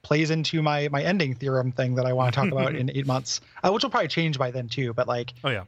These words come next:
Speaker 1: there's a, there's a, a thing, what I think about what this game is actually doing and what the story is, like, though that is a piece of it.
Speaker 2: Yeah.
Speaker 1: The fact that things are brighter and it is less far into the, uh, the fading flame
Speaker 2: Yeah.
Speaker 1: is kind of part of that.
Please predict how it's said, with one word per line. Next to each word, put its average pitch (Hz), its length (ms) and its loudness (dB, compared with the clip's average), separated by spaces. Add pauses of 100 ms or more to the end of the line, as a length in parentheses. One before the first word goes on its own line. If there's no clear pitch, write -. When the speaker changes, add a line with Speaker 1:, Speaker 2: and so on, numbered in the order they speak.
Speaker 1:
there's 147 340 2
a, 135 340 0
there's 151 200 2
a, 135 320 -2
a 135 80 -4
thing, 208 320 -2
what 151 200 2
I 180 80 2
think 180 200 -2
about 160 260 0
what 147 140 0
this 139 120 0
game 143 220 2
is 131 80 0
actually 131 340 0
doing 131 300 0
and 123 80 0
what 123 80 -2
the 123 80 -4
story 131 340 0
is, 120 500 -4 (180)
like, 131 240 2 (240)
though 151 180 4
that 139 240 -2
is 147 160 2
a 135 60 0
piece 143 240 -2
of - 80 -8
it. - 160 -10 (240)
Speaker 2:
Yeah. 92 160 -6 (160)
Speaker 1:
The 135 100 4
fact 147 240 0
that 147 160 0
things 151 240 2
are 135 560 0
brighter 135 480 0
and 135 180 -2
it 127 100 -2
is 127 320 -2 (360)
less 143 180 2
far 135 320 2
into 131 440 0
the, 123 180 0
uh, 120 200 0
the 127 140 0
fading 120 440 0
flame 123 400 -2 (420)
Speaker 2:
Yeah. 87 140 -8 (240)
Speaker 1:
is 120 120 2
kind 123 160 0
of 120 60 -4
part - 160 0
of - 60 -2
that. - 200 -2